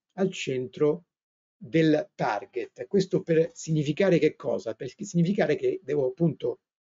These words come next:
prestare attenzione al tipo di, eh, osteotomia che sto facendo, perché chiaramente mi sto avvicinando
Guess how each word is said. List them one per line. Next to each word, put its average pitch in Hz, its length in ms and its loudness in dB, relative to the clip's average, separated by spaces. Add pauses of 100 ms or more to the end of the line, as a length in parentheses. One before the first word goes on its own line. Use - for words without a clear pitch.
(140)
prestare 170 400 0
attenzione 139 960 2 (840)
al 139 180 -10
tipo 151 320 0
di, 135 340 2
eh, - 380 -12
osteotomia - 460 -2
che - 100 0
sto 175 140 -2
facendo, 156 500 0
perché 131 260 -2
chiaramente 151 440 -2
mi 151 80 0
sto - 180 -6
avvicinando 139 840 -2